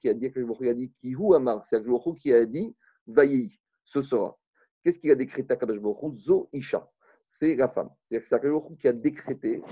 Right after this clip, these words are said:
le Yetzirah que l'homme, il désire la femme. Parce que si ce n'était pas Gzerat HaMelech,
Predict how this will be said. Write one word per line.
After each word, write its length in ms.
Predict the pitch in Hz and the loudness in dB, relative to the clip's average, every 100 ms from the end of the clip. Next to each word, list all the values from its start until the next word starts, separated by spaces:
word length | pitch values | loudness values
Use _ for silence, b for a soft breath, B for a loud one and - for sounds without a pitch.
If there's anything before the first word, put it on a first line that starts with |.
| 107 | -8
le 60 | 117 | -8
Yetzirah 520 | 113 - 113 110 135 | -8 -4 -4 -2 -4
que 160 | - | -6
l'homme, 380 | 113 113 156 165 - | -6 -2 -2 -2 -14
il 100 | 117 | -10
désire 340 | 110 113 123 113 | -8 -4 -4 -2
la 100 | 110 | -2
femme. 240 | - 78 | -4 -8
Parce 140 | - 98 | -10 -14
que 140 | - | -16
si 240 | 101 - - | -18 -18 -18
ce 160 | - | -14
n'était 140 | 123 113 | -10 -2
pas 120 | 123 | -2
Gzerat 400 | 110 110 127 120 | -2 0 2 2
HaMelech, 380 | 110 110 123 | -2 0 2